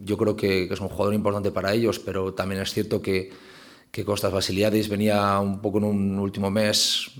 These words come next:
algo más bajo y el último día en Bilbao, bueno, despertó, ¿no? Así que creo que, que también por ahí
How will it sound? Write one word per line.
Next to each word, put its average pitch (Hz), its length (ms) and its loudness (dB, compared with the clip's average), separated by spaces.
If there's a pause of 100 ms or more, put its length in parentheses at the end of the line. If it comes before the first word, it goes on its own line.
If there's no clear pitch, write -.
algo 101 260 0
más 101 220 0
bajo 120 400 4
y 98 60 2
el 92 80 0
último 98 280 0
día 98 120 0
en 98 80 0
Bilbao, 98 480 4
bueno, 95 240 -2
despertó, 101 500 -4
¿no? 101 160 -6
Así 98 160 -8
que 87 100 -12
creo 92 200 -4
que, 95 340 -6
que 87 120 -8
también 92 420 -4
por 92 120 -2
ahí 98 520 0